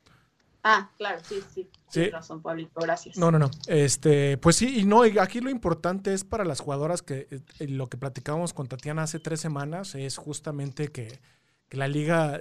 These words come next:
Speaker 2: si bien está en ciernes, la liga femenil, tienen algún escaparate, por mínimo que sea, y también el ver que hay como profesionalismo en algún lugar del mundo, eso también puede inspirarlas a, a una competencia mayor y saber que,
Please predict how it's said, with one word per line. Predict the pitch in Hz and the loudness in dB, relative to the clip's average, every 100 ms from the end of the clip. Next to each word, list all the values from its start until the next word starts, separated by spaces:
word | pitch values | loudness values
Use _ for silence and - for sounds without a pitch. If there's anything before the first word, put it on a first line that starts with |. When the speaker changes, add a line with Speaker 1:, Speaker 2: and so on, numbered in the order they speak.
| - 196 | -10 -10
Speaker 2:
si | - | -4
bien | 151 165 | -2 -2
está | 160 175 | 0 -2
en | |
ciernes, | 156 156 156 160 | 0 -2 -2 -4
la | 139 | -6
liga | 139 156 | -4 -4
femenil, | 156 131 127 147 165 - - | -4 -6 -6 -6 -8 -10 -4
tienen | 160 170 | -2 0
algún | 147 135 151 | -2 -4 -4
escaparate, | 165 - 135 131 143 - 160 | -4 -6 -8 -8 -8 -8 -8
por | 143 139 | -6 -4
mínimo | 156 165 135 | -2 -2 -4
que | 123 | -6
sea, | - 143 190 - - - _ - | -6 -6 -8 -12 -20 -20 _ -8
y | 151 | -6
también | 151 156 165 185 208 - _ _ - | 0 0 2 0 -2 -8 _ _ -8
el | 147 143 | -6 -6
ver | 143 170 156 180 196 | -8 -2 2 2 2
que | 220 185 143 | -2 0 0
hay | 143 156 | -2 -4
como | 156 170 143 117 117 _ _ _ _ _ - | -2 -2 -2 -6 -10 _ _ _ _ _ -2
profesionalismo | 160 151 147 151 147 151 185 180 190 214 | 0 0 0 0 0 0 0 0 0 0
en | 156 | 0
algún | 147 165 | -2 0
lugar | 170 170 175 | 2 2 2
del | 160 | 0
mundo, | 151 160 175 | 0 -2 0
eso | 170 185 165 - | -2 -2 -4 -8
también | - 139 147 165 | -10 -8 -4 -4
puede | 160 180 175 170 127 - - - | -2 -2 0 0 -2 -10 -20 -10
inspirarlas | 156 139 - 151 156 160 190 170 | -6 -4 -2 0 0 0 0 -2
a, | 139 127 127 | -4 -8 -12
a | - 139 | -8 -6
una | 156 165 160 | -2 -4 -4
competencia | 143 131 131 156 156 175 | -6 -6 -4 -2 -2 -2
mayor | 156 135 156 180 | -2 0 2 2
y | |
saber | 139 135 147 | -2 -4 -4
que, | 165 135 | -2 -4